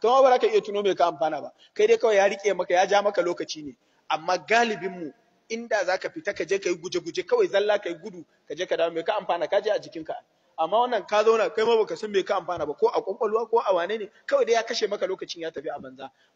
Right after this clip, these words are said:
Musulmi lokaci yana da tsada a wurinsa da ba zai bari ya tafi a banza ba. Sannan abu na ƙarshe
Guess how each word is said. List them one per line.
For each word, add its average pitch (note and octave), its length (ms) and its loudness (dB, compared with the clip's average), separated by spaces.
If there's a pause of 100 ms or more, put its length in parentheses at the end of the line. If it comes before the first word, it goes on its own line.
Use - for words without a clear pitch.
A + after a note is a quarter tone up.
Musulmi F3 500 -8
lokaci A3+ 400 0
yana G3 180 2
da D#3+ 120 2
tsada F3+ 560 2
a F3+ 40 4
wurinsa F3 300 -2
da D3+ 80 -2
ba C#3+ 140 -2
zai F3 100 -2
bari D#3 220 0
ya C3+ 80 0
tafi - 180 -10
a C3+ 100 -2
banza A#2+ 300 -18
ba. - 80 -20 (3500)
Sannan C#3+ 300 -8
abu D3 140 -4
na D#3+ 100 -4
ƙarshe E3+ 480 -4